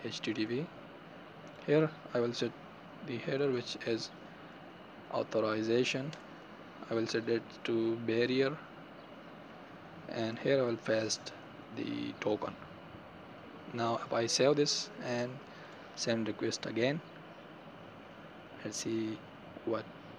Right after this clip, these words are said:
is going to happen. So it is loading and it says product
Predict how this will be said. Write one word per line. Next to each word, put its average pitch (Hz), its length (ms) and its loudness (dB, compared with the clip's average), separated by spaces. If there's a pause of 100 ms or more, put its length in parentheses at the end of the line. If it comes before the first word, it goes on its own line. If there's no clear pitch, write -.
(160)
is 113 360 -2
going 110 240 6
to - 80 -8
happen. - 340 -4 (2500)
So 123 120 2
it 120 160 6
is 113 140 4
loading 127 260 6 (300)
and 127 160 4
it 123 160 4
says 127 200 8
product 127 380 10